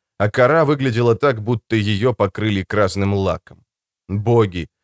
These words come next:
Если это дерево такое же, как в лодке, которой они приплыли, то они в десятеро превышают стоимость анухийского дуба.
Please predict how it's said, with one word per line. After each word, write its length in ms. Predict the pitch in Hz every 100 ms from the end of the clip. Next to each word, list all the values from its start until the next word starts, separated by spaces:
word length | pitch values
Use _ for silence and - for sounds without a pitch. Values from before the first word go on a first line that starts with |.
| _ -
Если 400 | 127 160 160 160
это 300 | 151 156 151
дерево 360 | 131 160 135
такое 460 | 135 123 - 156 143
же, 160 | 117 110
как 240 | 117 107
в 80 | 113
лодке, 560 | 165 165 - 98 80 78
которой 420 | 107 - 101 104
они 280 | - 104 104
приплыли, 640 | 95 95 - 104 87 82 - _ -
то 140 | 123
они 240 | 123 135
в 80 | 117
десятеро 600 | 101 123 151 110 104 98
превышают 640 | 92 92 95 95 117 107 95
стоимость 560 | - 104 98 95 -
анухийского 720 | 98 101 98 98 92 - 98 101
дуба. 380 | 98 82 80